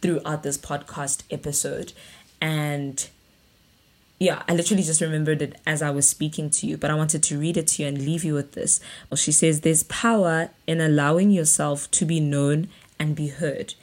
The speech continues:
in owning your unique story and in using your authentic voice. And there's grace in being willing to know and hear others."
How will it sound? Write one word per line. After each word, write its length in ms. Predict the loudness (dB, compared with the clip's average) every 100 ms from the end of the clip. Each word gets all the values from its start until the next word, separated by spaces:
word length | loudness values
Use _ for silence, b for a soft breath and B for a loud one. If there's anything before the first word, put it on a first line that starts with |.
| B B B B B
in 200 | 0 0 4
owning 380 | 6 8 8 8
your 140 | 6
unique 480 | 4 2 2 2 4
story 580 | 2 4 2 2 -2 -6 B B
and 100 | 0
in 160 | 2 2
using 520 | 2 2 0 0 -4
your 380 | -4 0 2 2 -2
authentic 560 | -4 -4 -2 -2 -4
voice. 460 | -2 0 2 2 0 B B B B B
And 180 | 0 2
there's 200 | 2 0
grace 680 | -4 0 2 2 2 0 B B B -6
in 160 | -4
being 320 | -2 -2 -2 2
willing 320 | 4 4 2
to 180 | -2 -2
know 460 | -2 0 -2 -4 -12 B B -8
and 200 | -4 -4
hear 500 | -4 -2 -2 -2 -8 B B _
others." 540 | -6 -4 -6 -4 -6